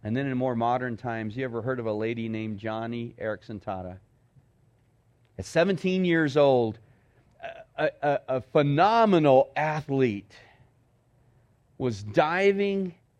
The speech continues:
in the water, thought that she could make the dive and pull out in time, hit her head, and everything went limp.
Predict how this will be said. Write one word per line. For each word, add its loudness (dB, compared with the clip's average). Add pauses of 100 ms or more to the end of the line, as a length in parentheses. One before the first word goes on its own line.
(420)
in -2
the 2
water, 2
thought -2 (480)
that -10
she -10
could -6
make -4
the -4
dive 0
and -6
pull -2
out -2
in -8
time, -6
hit -6
her -6
head, 0 (880)
and -4 (680)
everything -6
went -8 (200)
limp. -8